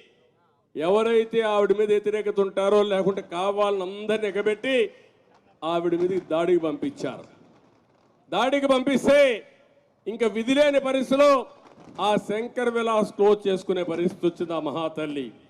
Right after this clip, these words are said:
పక్కనే చిన్న వ్యాపారం చేసుకుందామని జీవనోపాధి కోసం పక్కకెళ్ళింది. అక్కడ వ్యాపారం చేసుకోవాలంటే పర్మిషన్ కావాలన్నారు.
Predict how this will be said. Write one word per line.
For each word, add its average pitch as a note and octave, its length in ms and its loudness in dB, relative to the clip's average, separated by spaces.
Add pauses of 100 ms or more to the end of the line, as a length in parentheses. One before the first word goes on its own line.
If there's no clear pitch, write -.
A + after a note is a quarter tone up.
(640)
పక్కనే C#4+ 420 0
చిన్న C#4+ 400 0
వ్యాపారం C4+ 640 2
చేసుకుందామని B3+ 640 0
జీవనోపాధి B3 600 2
కోసం C4 560 2 (320)
పక్కకెళ్ళింది. F#3 840 -4 (1000)
అక్కడ F#3 280 -6
వ్యాపారం G3+ 540 0
చేసుకోవాలంటే F3+ 640 -2
పర్మిషన్ E3+ 540 -6
కావాలన్నారు. C#3+ 760 -6